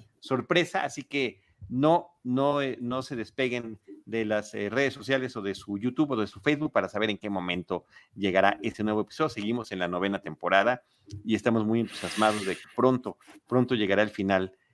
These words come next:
de, pues, de este recorrido de nueve temporadas y ciento ochenta episodios de Seinfeld,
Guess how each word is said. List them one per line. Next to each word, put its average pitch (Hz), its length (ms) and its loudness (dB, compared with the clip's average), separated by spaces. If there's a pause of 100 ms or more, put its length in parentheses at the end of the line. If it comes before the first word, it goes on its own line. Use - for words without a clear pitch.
(140)
de, 98 220 2
pues, 98 180 -4
de 113 60 4
este - 140 2
recorrido 170 440 2
de 123 60 4
nueve 156 220 4
temporadas 131 500 4
y 107 40 -6
ciento 127 260 -2
ochenta 120 280 -4
episodios 117 680 -2 (280)
de 139 100 0
Seinfeld, 113 540 2